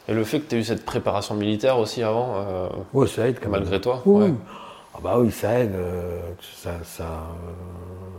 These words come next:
Speaker 2: tu sais pas lier les coups, tu, tu sais où le, le danger peut venir, euh.
Speaker 1: Et t'as, t'as, hum, quand t'étais militaire, forcément t'étais armé en opération.
Speaker 2: Oui.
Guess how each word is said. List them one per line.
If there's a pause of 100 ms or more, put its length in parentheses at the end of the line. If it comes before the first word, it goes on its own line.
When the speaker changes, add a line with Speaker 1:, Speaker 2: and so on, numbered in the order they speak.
(220)
Speaker 2:
tu
sais
pas
lier
les
coups,
tu,
tu
sais
où
le,
le
danger
peut
venir,
euh.
Speaker 1:
Et
t'as, (160)
t'as,
hum, (500)
quand
t'étais
militaire,
forcément
t'étais
armé
en
opération. (220)
Speaker 2:
Oui.